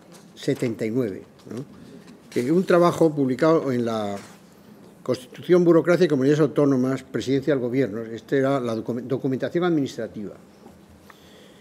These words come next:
Se llamaba así Constitución Burocrática. Yo entonces era catedrático en la Universidad de Barcelona. Y digo, "El porvenir de la burocracia estatal española y el modelo de la función pública de las administraciones de las comunidades autónomas dependerá, en primer lugar,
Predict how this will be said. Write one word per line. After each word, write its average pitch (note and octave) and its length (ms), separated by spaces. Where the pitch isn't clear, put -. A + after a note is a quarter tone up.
Se B2 180
llamaba E3 600
así D3 400
Constitución B2+ 440
Burocrática. C#3+ 440
Yo B2+ 140
entonces D3 340
era D3+ 320
catedrático C3 720
en B2 60
la A2 60
Universidad G#2 260
de A2 80
Barcelona. F2 280
Y C3 80
digo, B2 480
"El C3 120
porvenir D3+ 400
de G3+ 80
la F#3 80
burocracia F3 440
estatal E3 400
española C#3 480
y A#2 80
el A2+ 100
modelo D3+ 340
de C#3 60
la B2 60
función C3+ 320
pública C#3+ 440
de A2+ 80
las A2+ 160
administraciones A2+ 580
de C#3+ 60
las B2+ 120
comunidades B2+ 380
autónomas C3+ 440
dependerá, B2 480
en E3 80
primer D#3 320
lugar, B2+ 400